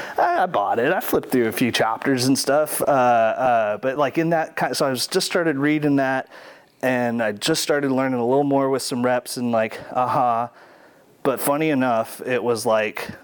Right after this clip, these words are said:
one of my dirty bong water college friends came to town randomly, came with his girlfriend at the time to eat at that restaurant.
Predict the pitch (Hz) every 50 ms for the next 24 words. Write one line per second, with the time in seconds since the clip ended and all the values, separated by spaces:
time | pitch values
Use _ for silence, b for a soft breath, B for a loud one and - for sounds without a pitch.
0 | B B - 131 127 127 127 123 113 104 101 104 104 104 98 101 - - - -
1 | - - - 131 131 143 143 135 127 120 117 131 131 - 123 117 127 135 135 139
2 | 135 127 120 120 127 120 120 120 117 113 104 - - - 135 127 131 139 135 135
3 | 120 - - - 123 117 113 110 110 107 113 117 113 110 - - - - - -
4 | 156 143 143 147 160 165 160 147 - 120 - - 117 120 123 131 131 127 120 110
5 | 107 110 107 110 107 104 107 107 107 107 107 101 101 98 101 110 - - - -
6 | 131 - - 139 139 156 160 156 160 151 - 135 120 113 110 107 - - 143 143
7 | 123 131 135 - - 123 117 113 - 120 101 - - 123 113 113 107 - 110 -
8 | 123 123 131 123 113 - 120 110 - - 113 113 120 120 - - 127 110 104 101
9 | 101 95